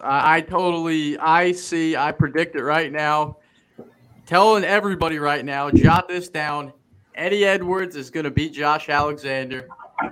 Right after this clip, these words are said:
and the O G K are gonna get those tag straps, and you're gonna have the Honor No More, uh, taking over the company, winning all the gold. That's in the near future.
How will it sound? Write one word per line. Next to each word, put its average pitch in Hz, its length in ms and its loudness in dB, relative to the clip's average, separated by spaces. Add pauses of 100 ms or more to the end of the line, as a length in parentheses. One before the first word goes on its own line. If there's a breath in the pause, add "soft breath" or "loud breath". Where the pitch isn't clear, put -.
(120)
and 123 260 -8
the 147 140 -6
O 156 160 2
G 143 180 -8
K 147 300 -2
are 135 80 -6
gonna 127 180 -6
get 131 260 -6
those 120 240 -4
tag 120 280 -4
straps, 117 460 -6
and 117 100 -14
you're 113 100 -18
gonna 120 140 -12
have 113 120 -10
the 120 140 -12
Honor 139 300 -4
No 135 180 0
More, 131 460 0
uh, 117 320 -8 (580)
taking 156 320 -6
over 147 200 0
the 127 100 -10
company, 131 440 -2
winning 123 340 -2
all 120 140 0
the 110 80 -6
gold. 110 380 -6 (100)
That's 127 500 -6
in 120 140 -8
the 117 60 -6
near 113 200 -6
future. 104 520 -12